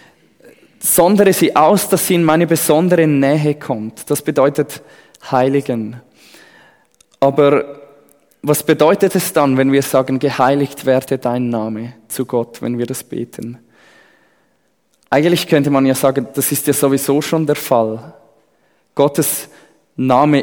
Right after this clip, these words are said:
ist ja schon heilig. Er gehört ja schon besonders zu Gott. Er ist schon besonders nahe bei Gott. Wieso sollten wir das eigentlich beten?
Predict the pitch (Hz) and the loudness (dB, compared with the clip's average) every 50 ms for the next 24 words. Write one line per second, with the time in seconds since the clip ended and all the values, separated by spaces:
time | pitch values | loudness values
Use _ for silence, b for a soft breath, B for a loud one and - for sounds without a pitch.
0 | - - 147 - - - 151 - - 151 139 139 131 131 139 127 127 123 120 117 | 0 -2 -6 -4 -2 -2 -2 -2 0 -2 0 0 0 0 0 0 0 -2 -4 -6
1 | - - - 131 127 - 139 123 131 147 139 143 143 165 151 - - 139 139 135 | -6 -4 -4 -4 -2 0 -2 2 2 2 0 2 0 -2 0 0 0 -2 0 0
2 | 143 - - 135 131 139 139 139 - - - - 127 - 135 127 123 127 - 110 | -2 -2 -2 -2 0 0 -2 -2 -4 -6 -10 -10 -6 -2 -2 -2 -2 -2 -6 -6
3 | 120 135 127 - - - - - 127 127 127 123 127 b b b b b b b | -4 -4 -4 -6 -8 -10 -6 -4 -2 -2 -2 -4 -6 b b b b b b b
4 | b b b b _ - 131 - 139 139 139 143 131 - 151 135 135 135 147 151 | b b b b _ -10 -4 0 2 2 2 2 0 0 0 2 2 4 4 4
5 | 147 143 139 139 127 135 131 - 131 123 123 - - 127 123 - - 139 143 151 | 2 2 2 2 0 0 0 0 0 0 0 -4 -8 -10 -8 -4 0 0 2 2
6 | 160 151 B B B B B B B B B B B B - - 135 139 147 - | 0 -2 B B B B B B B B B B B B -6 0 0 0 0 0
7 | 156 143 143 - - - - - 123 135 147 143 139 - - - 127 131 151 - | 0 0 2 0 0 0 0 0 0 0 0 -4 -4 -6 -6 -4 -4 -4 -4 -4
8 | - - 117 113 120 117 - | -8 -10 -8 -8 -10 -12 -16